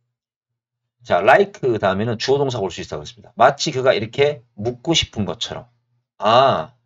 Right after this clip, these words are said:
이곳이 물고기가 나오는 곳인가요? 이렇게요. 자, 여기서 중요한 건 뭐냐면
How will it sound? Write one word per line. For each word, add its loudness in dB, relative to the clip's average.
이곳이 -2
물고기가 4
나오는 2
곳인가요? -2
이렇게요. -20
자, -6
여기서 -2
중요한 -4
건 -6
뭐냐면 -6